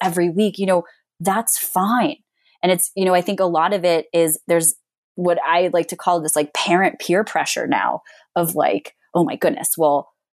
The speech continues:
they're doing this extra training and going to this coach and doing this. And so I wanna, I wanna provide those opportunities for my kid.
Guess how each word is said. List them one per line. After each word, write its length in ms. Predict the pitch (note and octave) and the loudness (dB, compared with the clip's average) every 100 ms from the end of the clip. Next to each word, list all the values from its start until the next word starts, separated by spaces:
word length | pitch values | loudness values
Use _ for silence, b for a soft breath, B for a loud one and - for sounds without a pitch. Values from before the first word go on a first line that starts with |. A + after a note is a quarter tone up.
| _ _ _ _ | _ _ _ _
they're 260 | D#3+ G#3+ G#3+ | -4 0 0
doing 260 | G#3 F#3+ | 0 0
this 140 | F#3 F3 | 0 -2
extra 260 | E3 F3 | -2 -2
training 400 | - F#3 F3 E3 | 0 0 2 2
and 100 | D#3 | 2
going 200 | F#3 G3 | 2 2
to 60 | F#3 | 2
this 140 | F3+ | 0
coach 360 | - G3+ E3+ E3+ | 2 2 2 0
and 100 | E3+ | 2
doing 200 | G3 F#3 | 2 2
this. 200 | F3 - | -2 -2
And 100 | E3+ | 0
so 240 | - D#3+ - | 0 0 2
I 120 | F3+ | 0
wanna, 360 | F#3+ F3+ D#3+ - | 2 2 2 0
I 80 | E3+ | 0
wanna 140 | F3+ | 0
provide 440 | - E3+ E3+ E3 D#3 | -2 -2 0 0 0
those 140 | D#3+ | 0
opportunities 640 | D3 E3+ E3+ E3+ E3 D#3 | 0 -2 -2 0 2 0
for 100 | D#3 | -2
my 220 | D#3 F#3+ | 0 0
kid. 360 | G#3 F3 D#3+ D#3 | 0 0 -2 -4